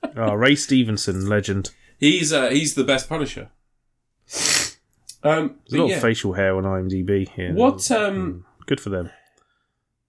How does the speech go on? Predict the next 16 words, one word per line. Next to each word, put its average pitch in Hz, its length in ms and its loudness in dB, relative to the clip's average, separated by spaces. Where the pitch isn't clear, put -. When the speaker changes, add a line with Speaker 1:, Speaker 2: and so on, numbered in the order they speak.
Speaker 1:
The, 135 300 8
the 139 100 2
friggin' 151 520 2
Natu 127 300 0
Natu 120 300 0
dance 98 320 0
scene 95 380 -2
is 110 380 4
one 117 140 6
of 113 60 6
the 113 60 4
most 123 320 4
amazing 123 480 6
pieces 107 440 2
of 104 100 2
foreshadowing 110 840 2